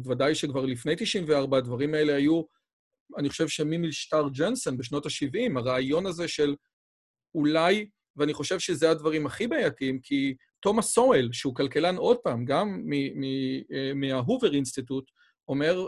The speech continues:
אה, משהו מאוד מעניין. הוא אומר, "אחד הדברים שהממשלה עושה,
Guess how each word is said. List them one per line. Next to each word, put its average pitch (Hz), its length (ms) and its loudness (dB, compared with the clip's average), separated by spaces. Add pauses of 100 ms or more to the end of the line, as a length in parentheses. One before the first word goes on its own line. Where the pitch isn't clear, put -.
(300)
אה, 147 340 2
משהו 143 280 -2
מאוד 147 200 0
מעניין. 196 280 0
הוא 143 40 -2
אומר, 175 220 0 (760)
"אחד 180 200 4
הדברים 180 420 4
שהממשלה 143 1200 0
עושה, 143 320 0